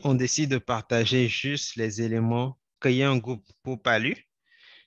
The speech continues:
et on partage les éléments de données avec ce groupe, même si tu as le rôle pour pouvoir voir toutes les données,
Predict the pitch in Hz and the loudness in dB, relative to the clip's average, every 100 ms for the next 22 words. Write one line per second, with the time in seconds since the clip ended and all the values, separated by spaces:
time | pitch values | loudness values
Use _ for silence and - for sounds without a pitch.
0 | _ 139 147 147 113 110 - 123 127 135 | _ 2 2 2 0 0 2 4 4 2
1 | - - - 120 113 117 117 120 127 123 | -2 -8 -8 -6 -4 -2 0 0 0 -2
2 | 113 110 117 110 107 113 123 113 101 151 | -2 0 0 0 -2 -6 -10 -12 -10 -10
3 | 196 - _ _ - - _ 120 143 170 | -12 -18 _ _ -20 -20 _ 2 4 4
4 | - 170 170 - 170 170 - 160 160 - | 4 2 2 -4 -4 -4 -2 2 2 2
5 | 127 113 104 135 135 110 101 - 135 127 | -4 -6 -6 -2 0 0 -2 -8 -8 -6
6 | 123 110 120 123 127 120 104 117 120 117 | -6 -4 0 2 0 -2 -6 -2 -2 -2
7 | - - 110 104 104 113 139 | -8 -6 -4 0 2 2 0